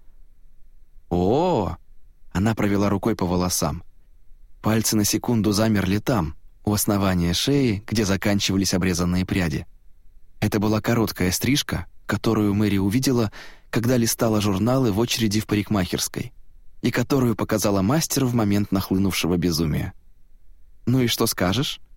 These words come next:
"Ты просто потрясающая", удивился Тед. "В смысле, потрясающе выглядишь. Тебе очень идёт". Мэри опустила глаза в надежде, что так румянец исчезнет быстрее.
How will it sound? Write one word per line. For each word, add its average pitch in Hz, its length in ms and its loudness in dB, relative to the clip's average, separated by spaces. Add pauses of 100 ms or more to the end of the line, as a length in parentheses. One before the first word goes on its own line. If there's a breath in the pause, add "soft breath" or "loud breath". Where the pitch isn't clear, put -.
(880)
"Ты 135 140 0
просто 110 420 0
потрясающая", 85 1000 -2 (340)
удивился 90 540 0
Тед. - 280 -4 (560)
"В - 60 -6
смысле, 127 460 2 (300 soft breath)
потрясающе 131 680 2
выглядишь. 95 560 0 (320)
Тебе 110 300 2
очень 107 420 2
идёт". 78 300 -2 (1120)
Мэри 156 220 4
опустила 139 500 2
глаза 117 380 2
в 135 60 0
надежде, 113 480 2
что 104 220 -2
так 139 260 0
румянец 101 520 2
исчезнет 98 480 0
быстрее. 98 560 -2